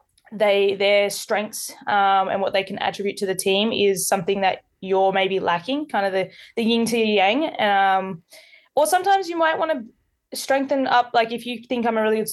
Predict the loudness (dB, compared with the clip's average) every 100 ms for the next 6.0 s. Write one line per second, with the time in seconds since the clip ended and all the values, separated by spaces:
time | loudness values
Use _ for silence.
0 | -4 -2 0 0 0 0 0 0 -2 0
1 | 2 2 2 0 -2 -2 -4 -6 -4 0
2 | 2 2 2 0 0 0 0 -4 -10 _
3 | _ -4 0 2 2 2 2 2 0 0
4 | -2 0 -2 -4 -4 -6 -2 -2 2 2
5 | 2 -2 -2 -2 -2 -2 0 0 0 -2